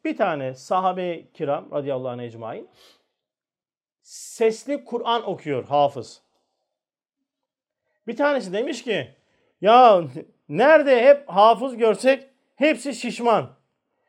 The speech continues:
Hep göbekliler hafız oluyor." demiş. Tanıdık bir kelam değil mi? Öteki sahabe bunu duymuş, "Sen," demiş, "ne yaptın?" demiş ya.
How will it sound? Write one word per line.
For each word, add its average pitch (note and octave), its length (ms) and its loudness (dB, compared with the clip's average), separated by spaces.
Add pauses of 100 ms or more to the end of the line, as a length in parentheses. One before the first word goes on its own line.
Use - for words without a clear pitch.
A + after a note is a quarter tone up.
(720)
Hep A3+ 320 2
göbekliler B3 560 4
hafız A3+ 480 4
oluyor." G3 280 2
demiş. C#3 440 -6 (3500)
Tanıdık D#3+ 320 -6
bir - 60 -20
kelam B2 260 -8
değil A#3+ 120 -12
mi? C#3 140 -14 (1900)
Öteki G#3+ 300 -20
sahabe G3+ 300 -6
bunu G3 220 -12
duymuş, G3+ 260 -12
"Sen," G3+ 260 -10
demiş, F3 360 -8 (760)
"ne E3 80 -8
yaptın?" G#3 360 -6
demiş A#2 260 -14
ya. D#3 160 -20